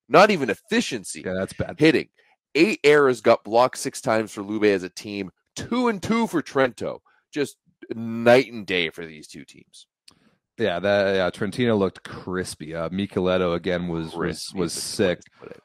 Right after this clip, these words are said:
Speaker 2: Twelve for twenty-one, a block, and three aces. Like, th-, th-, this, this dude is on a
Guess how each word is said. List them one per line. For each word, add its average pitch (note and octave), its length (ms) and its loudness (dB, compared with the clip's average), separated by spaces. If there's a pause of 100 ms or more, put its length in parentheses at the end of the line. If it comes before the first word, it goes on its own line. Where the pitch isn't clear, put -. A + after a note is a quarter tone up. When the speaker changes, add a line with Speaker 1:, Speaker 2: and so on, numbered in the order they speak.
(160)
Speaker 2:
Twelve A2+ 280 6
for A2+ 120 -2
twenty-one, F#2+ 600 0
a F2+ 60 0
block, F2 380 0
and F2 120 -8
three D#2+ 300 -10
aces. - 480 -12
Like, E2 140 -6
th-, F2 120 -4
th-, E2 120 -10
this, F2+ 240 -6
this G2 180 -4
dude G#2 200 0
is F2+ 100 -4
on F2 120 -2
a D#2+ 60 -12